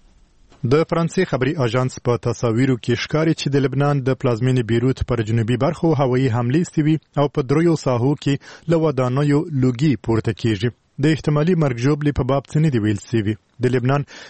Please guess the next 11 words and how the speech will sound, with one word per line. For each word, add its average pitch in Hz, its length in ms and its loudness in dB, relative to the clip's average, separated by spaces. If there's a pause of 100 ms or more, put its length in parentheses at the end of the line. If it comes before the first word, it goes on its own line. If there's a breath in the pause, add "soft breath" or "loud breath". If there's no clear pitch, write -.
(120)
حزب 131 180 0
الله 123 220 2
ډله 127 160 0
چې - 160 -2
د 120 120 2
امریکا 113 300 -2
متحده 113 420 0
ایالتونه 117 400 0 (220)
تروریستي 120 460 0
سازمان 113 480 0
ګڼي، 156 160 2